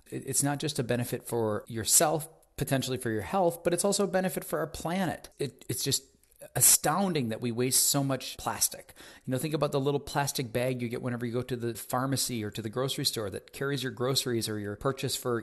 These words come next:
fifty feet to the car and then, you know, in the parking lot and then the fifty feet into your house, and then you throw it away. You know, that ends up in landfills or in foreign countries where they're supposed to be recycled but aren't. You know, so I think trying to just stop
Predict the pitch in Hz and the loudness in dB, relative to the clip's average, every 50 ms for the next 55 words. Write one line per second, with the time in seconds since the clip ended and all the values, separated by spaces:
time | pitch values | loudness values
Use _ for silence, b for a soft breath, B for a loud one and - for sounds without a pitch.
0 | - - 170 151 - 165 151 - - 165 160 151 - - 131 135 - - - 147 | 0 -2 -2 -2 0 -6 -8 -4 -6 -6 -6 -6 -8 -6 -6 -6 -6 -2 -2 0
1 | 143 139 139 131 131 123 127 127 127 127 123 117 110 117 123 117 113 110 113 - | 0 2 2 2 2 2 0 0 0 0 0 -2 -4 -6 -6 -6 -6 -8 -8 -10
2 | - - _ _ - _ - - 139 123 - - 139 135 - 127 127 123 123 120 | -12 -16 _ _ -20 _ -8 -4 -4 -4 -2 -2 -4 -2 -2 -4 -2 -2 -2 -2
3 | - 123 117 117 120 117 - - 143 127 - 131 - - 139 127 131 120 123 113 | -2 -2 0 0 0 -2 -2 -2 -4 -2 -4 -6 -4 -4 -4 -2 -2 -2 -2 -6
4 | 113 - - 147 127 101 - - - - - b b b b 131 139 151 165 156 | -8 -4 -2 -2 -2 -2 -2 0 0 0 0 b b b b 0 0 0 2 0
5 | 156 165 160 156 151 147 156 131 - - - - _ _ _ _ _ _ - 160 | 2 2 2 2 2 0 -2 -4 -6 -12 -18 -20 _ _ _ _ _ _ -2 0
6 | 143 139 135 123 143 139 - - 139 127 - 139 139 - 123 123 123 135 139 139 | 2 2 2 2 2 2 2 2 2 4 4 2 2 0 -2 0 0 2 2 2
7 | 143 139 135 147 143 139 135 135 135 131 110 123 117 110 110 110 107 104 - 131 | 0 0 0 0 0 2 4 4 4 4 2 0 0 0 0 0 -2 -2 -4 -4
8 | 117 104 - 135 131 127 123 120 - 147 135 - - 135 123 110 107 117 113 113 | -6 -6 -4 -6 -4 -4 -4 -4 -2 -2 -2 -2 -2 -4 -4 -4 -6 -4 -4 -2
9 | 107 - 120 113 127 127 - - 123 117 107 110 104 - 123 120 113 - 113 107 | -2 -2 0 0 0 -2 -2 -2 -4 -4 -4 0 0 0 0 0 -2 -4 -6 -6
10 | 101 101 107 104 98 - - - - - b b b b b b - - 143 139 | -4 -4 -4 -4 -4 -6 -8 -12 -18 -20 b b b b b b -2 -2 0 2
11 | - 147 151 156 151 208 208 - - - - - 175 175 202 208 - 175 147 180 | 2 0 0 0 0 0 -2 -2 -4 -10 -8 -6 -4 -4 -2 -2 -2 0 2 4
12 | - - - - - 135 147 170 175 - - | 6 6 6 6 4 0 0 0 -2 -6 -12